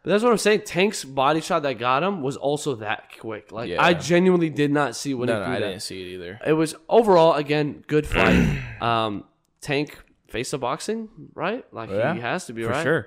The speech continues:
Speaker 1: And especially in his division, but in boxing, I don't
Speaker 2: In
Speaker 1: know.
Speaker 2: boxing general,
Speaker 1: He's
Speaker 2: I
Speaker 1: probably
Speaker 2: think.
Speaker 1: the biggest draw right now, other than,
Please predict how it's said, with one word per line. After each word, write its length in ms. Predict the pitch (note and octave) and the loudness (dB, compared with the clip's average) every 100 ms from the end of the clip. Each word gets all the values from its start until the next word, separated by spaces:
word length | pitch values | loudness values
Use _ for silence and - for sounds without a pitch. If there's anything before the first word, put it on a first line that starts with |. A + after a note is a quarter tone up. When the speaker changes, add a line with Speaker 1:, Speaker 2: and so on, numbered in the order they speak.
| - | -8
Speaker 1:
And 80 | A2 | -12
especially 440 | G#2 C#3+ D3 C3+ | -8 -8 -6 -4
in 60 | B2+ | -4
his 120 | A#2+ | -6
division, 360 | G#2+ C3+ D#3+ | -6 -4 -4
but 160 | C#3 B2 | -4 -4
in 260 | F2+ C#3 C#3+ | -4 -4 -2
boxing, 500 | B2 F3+ - G#2 G2 | -2 -2 -6 -10 -6
I 120 | A2+ | -4
don't 120 | C3+ | -2
Speaker 2:
In 60 | - | 4
Speaker 1:
know. 60 | |
Speaker 2:
boxing 360 | C#3 D#3+ C#3+ B2 | 4 4 2 -2
general, 340 | A#2 A#2+ G#2+ | -2 0 2
Speaker 1:
He's 80 | G2+ | 2
Speaker 2:
I 40 | A2 | 4
Speaker 1:
probably 240 | F3 F#3+ | 6 6
Speaker 2:
think. 120 | F3 | 4
Speaker 1:
the 40 | D#3+ | 2
biggest 280 | F3 E3 | 0 0
draw 200 | C#3+ E3+ | 2 4
right 240 | E3 D3 B2+ | 4 2 0
now, 180 | C3+ A2+ | 0 0
other 220 | C3+ C#3+ | 0 0
than, 440 | C3+ C3+ B2+ A#2 | -2 -2 -4 -8